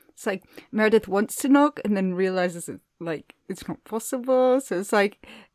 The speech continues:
I know, Meredith's, like, deciding if they should open or knock or what they should do. And then after a while, they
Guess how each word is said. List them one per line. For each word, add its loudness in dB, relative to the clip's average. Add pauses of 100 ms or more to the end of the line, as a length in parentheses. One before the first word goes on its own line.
(240)
I -2
know, -2
Meredith's, 0
like, -2
deciding -2
if -10
they -4
should -14
open -8
or -8
knock -2
or -6
what -4
they -2
should -12
do. 0 (340)
And -2
then 0
after 0
a -4
while, -2
they -4